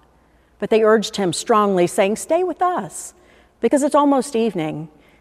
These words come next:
and the day is now nearly over." So he went in to stay with them. When he was at the table with them, he took bread, blessed and broke it,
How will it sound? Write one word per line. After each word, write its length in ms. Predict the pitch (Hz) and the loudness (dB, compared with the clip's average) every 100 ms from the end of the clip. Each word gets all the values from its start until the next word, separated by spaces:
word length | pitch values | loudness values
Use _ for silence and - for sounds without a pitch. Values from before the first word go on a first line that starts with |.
| - | -4
and 120 | 233 | 0
the 60 | 220 | 2
day 240 | 214 208 | 4 2
is 160 | 214 202 | 0 -2
now 220 | 185 185 | -2 0
nearly 440 | 185 170 180 185 | -2 -2 -2 -4
over." 440 | 156 147 139 139 - _ _ _ _ _ _ _ | -6 -6 -10 -12 -16 _ _ _ _ _ _ _
So 260 | - - 214 | -6 0 0
he 180 | 247 254 | 2 0
went 220 | 262 262 | 2 0
in 180 | 202 220 | 0 -2
to 140 | 254 | -6
stay 300 | 233 - 196 | -8 -6 -6
with 200 | 185 170 - | -6 -10 -14
them. 320 | 143 156 160 _ _ _ _ _ _ _ - | -16 -16 -18 _ _ _ _ _ _ _ -6
When 120 | 196 | 0
he 100 | 185 | 2
was 120 | 190 | 2
at 180 | 202 185 | 2 0
the 80 | 240 | -2
table 400 | - 208 190 196 | -2 -2 -2 -4
with 220 | 165 156 | -4 -6
them, 280 | 165 160 180 | -8 -8 -10
he 120 | 214 | -12
took 260 | - 247 - | -10 -10 -8
bread, 400 | 170 156 175 190 _ _ _ _ _ _ _ | -8 -6 -8 -10 _ _ _ _ _ _ _
blessed 500 | 208 202 226 - - | 2 2 2 -4 -6
and 140 | 262 254 | -4 -4
broke 280 | 160 156 | -6 -6
it, 360 | 254 - - | -10 -12 -16